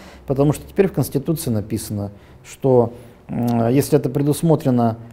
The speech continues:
законом, то федеральные органы исполнительной власти могут находиться не в столице, а в другом каком-то городе Российской Федерации. Теперь эта проблема снята. В данном случае, конечно, поправка сыграла, м, благотворную роль, благотворную роль. Второй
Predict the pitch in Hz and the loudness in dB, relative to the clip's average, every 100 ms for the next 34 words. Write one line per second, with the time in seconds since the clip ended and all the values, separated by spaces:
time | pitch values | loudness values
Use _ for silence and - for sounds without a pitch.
0 | - 127 156 233 214 185 175 - - _ | -4 -2 2 2 4 2 -4 -10 -20 _
1 | _ 156 160 143 165 160 156 151 131 135 | _ -2 0 4 6 6 4 2 2 0
2 | 127 - 143 135 - 156 170 - 127 117 | -2 -2 -2 0 -2 0 0 0 -2 -2
3 | 110 107 123 135 131 131 123 - 139 180 | -4 -4 -2 -2 -4 -2 -4 -2 -2 -2
4 | - 113 107 107 110 - 104 101 101 101 | -4 -6 -6 -4 -4 -4 -8 -8 -8 -8
5 | 95 98 95 113 - - 113 107 92 - | -6 -10 -10 -14 -16 -16 -12 -10 -10 -12
6 | - - 180 160 - 127 120 139 131 - | -18 -6 -2 -2 -2 -4 0 -2 -4 -8
7 | - - - - - 175 202 - 196 - | -12 -14 -20 -18 0 2 2 2 -2 -2
8 | - 160 180 - 127 - - - 123 156 | 0 0 2 2 0 0 -6 -4 4 2
9 | 160 127 135 120 139 131 123 - - - | 2 -2 0 4 6 6 2 -6 -20 -10
10 | 170 120 123 143 151 151 131 135 117 90 | -2 2 4 4 4 4 4 4 2 0
11 | - - - - 107 113 120 117 113 101 | -8 -20 -18 -6 -4 -2 -2 0 0 -2
12 | 90 92 - - - - - 180 214 247 | -6 -10 -20 -20 -20 -20 -4 2 6 6
13 | 214 | 6